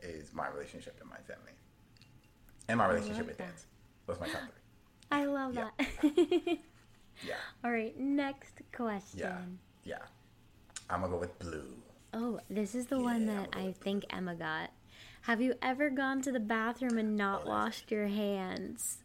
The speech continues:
Speaker 1: Honestly, I'm gonna be real. Everyone has done it once. Everyone has done it twice. <laughs>
Speaker 2: Especially when you're
Speaker 1: Everybody.
Speaker 2: little,
Speaker 1: And if you
Speaker 2: like
Speaker 1: are saying you haven't, oh yeah. Like, sometimes you just
Speaker 2: We're
Speaker 1: forget.
Speaker 2: just more
Speaker 1: Sometimes you're in a
Speaker 2: aware of it
Speaker 1: rush.
Speaker 2: now.
Speaker 1: Like,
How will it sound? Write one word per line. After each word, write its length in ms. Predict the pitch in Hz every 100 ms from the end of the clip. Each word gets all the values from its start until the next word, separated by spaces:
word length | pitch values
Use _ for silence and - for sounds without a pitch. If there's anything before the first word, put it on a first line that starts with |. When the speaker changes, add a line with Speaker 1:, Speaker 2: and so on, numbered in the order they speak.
| -
Speaker 1:
Honestly, 880 | - - 110 165 - 175 196 220 226 -
I'm 120 | 110 226
gonna 120 | -
be 120 | 92
real. 300 | 69 69 65 - - - - -
Everyone 380 | 107 110 110 107
has 200 | 110 104
done 160 | 107 104
it 120 | 104
once. 440 | 101 104 101 - -
Everyone 340 | 87 92 95 90
has 200 | 98 90
done 140 | 87
it 120 | 87 -
twice. 600 | - - - - 240 - - - - -
<laughs> 40 | - - - - - - - - - - - - -
Speaker 2:
Especially 380 | 117 110 - -
when 120 | 381
you're 180 | 381 330
Speaker 1:
Everybody. 60 |
Speaker 2:
little, 240 | 226 226 226
Speaker 1:
And 180 | 220 -
if 180 | 98
you 220 | 135 190 202
Speaker 2:
like 60 |
Speaker 1:
are 200 | 95 87
saying 400 | - 117 117 127
you 120 | 131
haven't, 480 | 123 110 107 107 107 - - - - - - - -
oh 340 | 131 107 82 73
yeah. 440 | 67 64 57 57 - -
Like, 400 | 113 117 101 98
sometimes 360 | - - - 151
you 60 | 127
just 160 | 123
Speaker 2:
We're 100 | -
Speaker 1:
forget. 140 | - -
Speaker 2:
just 180 | -
more 220 | 320 339 302
Speaker 1:
Sometimes 40 |
you're 80 | 208 214
in 100 | 220
a 20 |
Speaker 2:
aware 120 | 214
of 100 | 202
it 140 | 196 -
Speaker 1:
rush. 80 |
Speaker 2:
now. 380 | 190 170 160 156
Speaker 1:
Like, 420 | 104 98 95 -